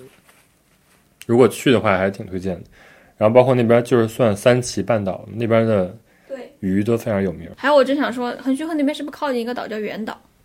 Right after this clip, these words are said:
Speaker 1: 对，那个别去了。
Speaker 2: 呃，<laughs> 那个圆岛之前会做那种艺术季。
Speaker 1: 对，就是千万别去。
Speaker 2: 对，之前我们不是有群友去的嘛，然后就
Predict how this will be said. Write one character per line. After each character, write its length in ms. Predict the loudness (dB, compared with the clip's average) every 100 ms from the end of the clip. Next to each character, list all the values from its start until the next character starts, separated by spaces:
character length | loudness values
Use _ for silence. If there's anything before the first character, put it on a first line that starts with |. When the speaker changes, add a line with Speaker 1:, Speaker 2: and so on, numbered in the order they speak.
| _
Speaker 1:
对， 280 | -6 -4 -2
那 120 | 0 0
个 80 |
别 260 | 0 -2 -4
去 260 | -8 -16 -16
了。 40 | -18 -12
Speaker 2:
呃， 340 | -10 -8 -12 -16 -18 -18 -16 -18
<laughs> 440 | -2 -2 0 -2
那 140 | 0
个 80 | 0
圆 120 | 2
岛 160 | 0 -2
之 120 | -4
前 160 | -6 -6
会 160 | -6
做 200 | -6 -2
那 120 | 0 -2
种 120 | -2
艺 120 | -4
术 140 | -4
季。 280 | -6 -6 -10 -2
Speaker 1:
对， 240 | 4 4 4
就 120 | 0
是 60 |
千 180 | 0 0
万 100 | 0
别 160 | 0 -8
去。 260 | -12 -20 -20 -18 -10 4
Speaker 2:
对， 160 | 6
之 140 | 6 4
前 100 | 4
我 80 | 2
们 100 | 4
不 80 |
是 120 | 2 2
有 160 | -2
群 180 | -6 -6
友 140 | -6 -8
去 220 | -12 -10
的 80 | -10
嘛， 120 | -12
然 120 | -10
后 100 | -8
就 220 | -4 -4